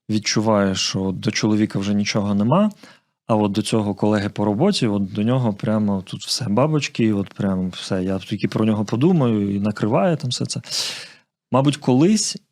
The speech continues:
такий же стан плюс-мінус був і до чоловіка. Коли ви думаєте, що от я зараз зі своїм розлучуся, тому що мій, так би мовити, дурбецел, а ось з цим вже все буде інакше.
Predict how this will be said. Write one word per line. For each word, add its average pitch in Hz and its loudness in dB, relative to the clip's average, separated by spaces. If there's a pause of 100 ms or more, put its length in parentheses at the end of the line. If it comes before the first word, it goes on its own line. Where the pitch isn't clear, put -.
такий 147 2
же 123 2
стан 190 2
плюс-мінус 135 2
був 123 2
і - 0
до 117 0
чоловіка. 110 0 (240)
Коли 151 6
ви 156 4
думаєте, 127 4
що - 0
от 110 0
я 147 4
зараз 131 2
зі 113 0
своїм 120 2
розлучуся, 113 2 (120)
тому 123 -2
що 107 -2 (220)
мій, 123 4
так 101 -2
би 113 0
мовити, 113 0
дурбецел, 147 2 (440)
а 123 4
ось 127 2
з - -4
цим 240 4
вже 160 4
все 151 2
буде 147 4
інакше. 127 0